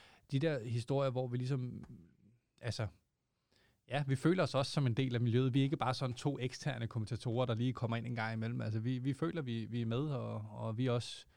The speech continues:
går op i det her med liv og sjæl, ligesom, ligesom spillerne gør. Og der er heller ikke nogen tvivl om, at hvis ikke vi kommenterede, altså, skulle Danske Spil et år være forhindret i at sponsorere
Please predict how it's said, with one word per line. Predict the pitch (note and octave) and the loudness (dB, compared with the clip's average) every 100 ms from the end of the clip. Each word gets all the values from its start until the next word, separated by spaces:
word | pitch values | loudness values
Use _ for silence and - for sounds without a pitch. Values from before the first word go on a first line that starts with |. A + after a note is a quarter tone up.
| _ - | _ -2
går | A2+ | 0
op | B2+ | 2
i | |
det | C3 B2+ | 4 4
her | |
med | A#2 A#2+ | 4 2
liv | B2+ | 0
og | B2 | -2
sjæl, | - B2+ | -2 -2
ligesom, | A#2+ A#2+ B2 A2 _ _ _ | -4 -2 -2 -4 _ _ _
ligesom | A#2+ C3 | -2 0
spillerne | - B2+ C3+ A2 | 2 0 0 0
gør. | A2 A2+ _ _ _ _ _ _ _ | -4 -6 _ _ _ _ _ _ _
Og | A#2 | -2
der | A2+ | 2
er | |
heller | C3 | 4
ikke | B2+ | 6
nogen | B2+ | 4
tvivl | - C#3 B2+ | 6 4 4
om, | A2 | 2
at | G#2 | 0
hvis | G#2+ | 0
ikke | C3+ | 2
vi | C3+ | 2
kommenterede, | A2 F#2+ B2+ C3 A#2+ - _ _ _ - | 2 2 0 0 -2 -8 _ _ _ -6
altså, | G2+ G2+ F#2 - | -2 -2 -4 -6
skulle | - - A2+ A2 G#2+ | -14 -2 0 0 0
Danske | A2+ B2+ C3 | 0 0 -2
Spil | - B2 B2+ | 0 0 0
et | A#2+ | 0
år | A#2+ | 0
være | A#2 A2+ | 0 0
forhindret | A#2 A2 B2 B2 | 2 0 0 0
i | A#2 A2 | 0 -2
at | |
sponsorere | - A2 G#2 A#2 A#2+ | -4 -4 -2 -2 -2